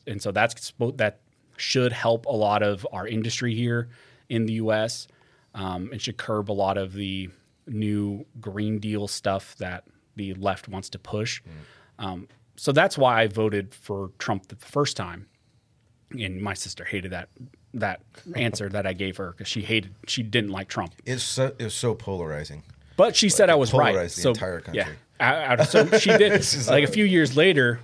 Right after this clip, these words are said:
Speaker 1: when all the, you know, now that all the Supreme Court justices are, are there, she was like, "You were right. You called it." And I was like, "Yeah, <laughs> I did. Thank you." <laughs>
Speaker 2: Score.
Speaker 1: Yeah.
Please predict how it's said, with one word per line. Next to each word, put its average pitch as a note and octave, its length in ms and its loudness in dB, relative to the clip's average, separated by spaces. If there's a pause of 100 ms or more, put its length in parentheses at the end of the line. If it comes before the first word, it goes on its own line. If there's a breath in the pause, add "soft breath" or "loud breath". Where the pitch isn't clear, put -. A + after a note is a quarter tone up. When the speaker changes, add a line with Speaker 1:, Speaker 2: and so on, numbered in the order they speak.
Speaker 1:
when B2+ 260 2
all B2 200 6
the, B2 320 4
you B2 100 0
know, A#2+ 100 2
now A#2+ 260 4
that A#2+ 100 6
all A#2 160 6
the A2 200 0
Supreme B2+ 280 -4
Court A2+ 200 -2
justices G#2+ 400 -4
are, G#2 220 -4 (140)
are G2+ 140 -6
there, A#2+ 380 6 (320 soft breath)
she - 100 -6
was A2 60 0
like, G#2 120 0
"You C3+ 80 0
were C3+ 80 4
right. E3+ 280 2 (260)
You B2+ 80 -10
called F#3 260 4
it." B2 140 2
And - 180 -16
I - 40 -4
was G#2 100 -10
like, G#2 140 -6 (160)
"Yeah, D3 200 -2 (140)
<laughs> - 140 -8
I A3 80 4
did. G3 260 2 (100)
Thank - 200 4
you." B3+ 100 0
<laughs> A3+ 540 4
Speaker 2:
Score. F#2 560 0
Speaker 1:
Yeah. D#3 600 4